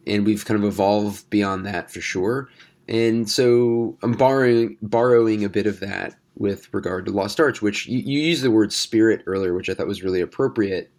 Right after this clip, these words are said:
Um, and, um, you know, there is a spirit that I think we're trying to exude and a community that relates to that spirit that doesn't quite have a place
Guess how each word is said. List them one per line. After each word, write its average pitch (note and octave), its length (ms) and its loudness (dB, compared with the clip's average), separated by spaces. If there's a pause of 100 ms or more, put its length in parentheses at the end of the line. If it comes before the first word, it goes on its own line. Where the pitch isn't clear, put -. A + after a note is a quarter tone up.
(160)
Um, F#2+ 480 -6 (520)
and, G2 720 -4 (120)
um, F#2+ 440 -8 (380)
you A#2 100 2
know, A2 80 4
there A#2 160 4
is A2 120 0
a G#2+ 60 -6
spirit B2 680 0 (500)
that G2 120 -8
I F#2+ 60 -4
think G2+ 280 -6
we're G2+ 580 0 (300)
trying G2 220 -6
to F#2 100 -4
exude G2+ 680 -6 (800)
and G2 120 -4
a G2+ 60 -2
community A2 680 0
that G2 320 -4 (480)
relates A2 500 -2
to A2 120 -2
that F2+ 240 -10
spirit E2+ 500 -8
that G#2 120 -8
doesn't A#2+ 280 -4
quite - 320 -6
have G2 200 -8
a F2+ 40 -8
place - 680 -8